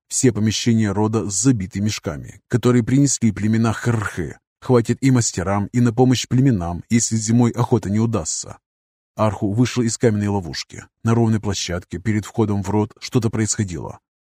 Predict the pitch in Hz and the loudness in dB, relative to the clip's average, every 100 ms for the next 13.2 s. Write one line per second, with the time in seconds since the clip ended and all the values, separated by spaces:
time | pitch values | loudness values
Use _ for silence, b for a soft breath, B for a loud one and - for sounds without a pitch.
0 | _ _ 113 - 123 120 110 110 95 98 | _ _ 0 2 4 4 4 0 0 -2
1 | 98 120 117 107 101 110 107 120 95 110 | -2 -2 2 0 2 0 2 0 2 2
2 | 107 101 104 - - - 113 113 117 - | 0 0 -4 -6 -4 0 2 2 2 0
3 | - 120 110 120 120 113 104 117 113 110 | -4 -2 2 4 6 4 2 4 4 2
4 | 104 101 104 101 - - - _ 107 117 | -2 0 0 -2 -8 -14 -16 _ 0 2
5 | 113 104 110 110 117 110 113 107 - 110 | 2 2 0 2 0 0 0 -2 -4 -6
6 | 92 85 78 - - - 120 120 117 - | -6 -6 -6 -10 -10 2 4 4 2 -2
7 | 113 139 139 - 92 95 104 - 117 113 | 0 2 2 -2 -6 -2 -4 0 0 2
8 | 104 135 123 117 113 131 117 113 98 98 | 0 2 2 2 0 0 0 -2 -2 -4
9 | - - - - - - 98 107 101 - | -6 -12 -14 -16 -18 -10 0 0 2 2
10 | 117 113 110 104 - 120 110 104 104 113 | 4 4 2 0 2 2 2 2 2 4
11 | 113 - 110 - 110 92 60 - _ _ | 2 0 -4 -2 -2 -4 -10 -14 _ _
12 | _ - 101 - - 139 113 78 107 104 | _ -6 -4 -4 2 0 0 -2 0 0
13 | - _ | -4 _